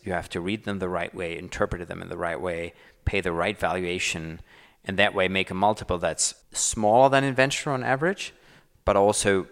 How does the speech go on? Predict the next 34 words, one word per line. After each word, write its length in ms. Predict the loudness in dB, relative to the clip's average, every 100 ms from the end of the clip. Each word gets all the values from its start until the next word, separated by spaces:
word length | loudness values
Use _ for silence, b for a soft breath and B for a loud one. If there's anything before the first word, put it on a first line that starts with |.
| _
less 380 | -4 -4 -4 -6
risky. 360 | -6 -6 -12 -10
So 200 | -8 -6
you 100 | -4
don't 200 | -4 -2
wanna 140 | -4
have 160 | -6 -8
write-offs 520 | -8 -4 -6 -6 -12
in 160 | -12 -14
growth. 380 | -12 -14 -16 -20 _
Therefore, 560 | 6 6 6 6 6 4
when 240 | 0 2
you're 160 | 2 2
fundraising, 580 | 0 0 2 2 2
also 560 | 0 0 2 2 2 0 -10 _ _ _ _
the 100 | -2
way 200 | 2 4
you 120 | 2
present 460 | 2 2 2 0 0
your 140 | -2
team, 520 | -2 -4 -2 -2 -2 -8 b b b
your 120 | -2
investment 480 | 6 6 6 0 -4
thesis 560 | -2 -2 -2 -4 -6 -10 b b b
on 160 | -2 0
the 80 | 2
early 220 | 4 2
stage 300 | 2 0 0
side 300 | 2 4 4
are 40 | 2
probably 720 | -2 2 6 6 4 0 -2
more 600 | 2 4 8 8 6 0 b b b b b _ 4
based 380 | 6 6 0 -2
on, 540 | 4 6 6 2 -6